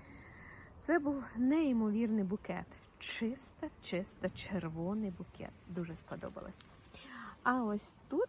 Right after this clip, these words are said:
троянда, яку я шукала, яку я замовляла, тому що і за нею треба було побігати. І це троянда Ешлі. Ну що ж сказати, да,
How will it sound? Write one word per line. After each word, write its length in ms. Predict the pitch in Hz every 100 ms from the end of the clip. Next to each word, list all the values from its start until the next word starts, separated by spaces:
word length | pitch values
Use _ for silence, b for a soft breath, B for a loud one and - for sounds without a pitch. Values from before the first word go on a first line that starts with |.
| -
троянда, 680 | - 175 165 175 320 494 320
яку 360 | 226 185 -
я 120 | 196 185
шукала, 600 | - 180 - 170 262 359
яку 240 | 202 -
я 160 | 170 165
замовляла, 720 | 175 170 156 156 - 403 226 -
тому 140 | 180
що 180 | - 196
і 380 | 180 - 175 170 175
за 180 | 185
нею 260 | 269 196 185
треба 180 | 285 254
було 200 | 240 285
побігати. 680 | 339 392 196 226 285 220 - - B B B -
І 120 | 185
це 320 | - - 247 480 -
троянда 640 | 190 165 160 196 214 202 - -
Ешлі. 320 | 190 - - - - - B B B B
Ну 60 | 466
що 160 | -
ж 100 | 403
сказати, 500 | - 196 185 165 - 180 - - -
да, 220 | 277